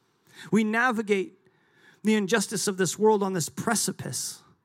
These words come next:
between the kingdom that has come and the kingdom that is still to come. It's a wobbly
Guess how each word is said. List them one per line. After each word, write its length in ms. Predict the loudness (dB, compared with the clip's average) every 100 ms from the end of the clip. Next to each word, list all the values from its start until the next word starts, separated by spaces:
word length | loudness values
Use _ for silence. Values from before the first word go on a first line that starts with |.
| _ -10
between 320 | -4 -2 0 2
the 120 | 0 -2 -4
kingdom 500 | 2 2 2 0 0
that 120 | -4
has 240 | -2 -4 -4
come 380 | -2 0 0
and 100 | -2
the 60 | -4
kingdom 380 | -2 -2 0 -2
that 140 | -2
is 100 | -2
still 360 | -4 0 0 0
to 140 | -2
come. 340 | -8 -4 -4 -4 -4 2
It's 180 | 2
a 80 | 4
wobbly 880 | 0 2 -2 0 -2 -2 0 0 -4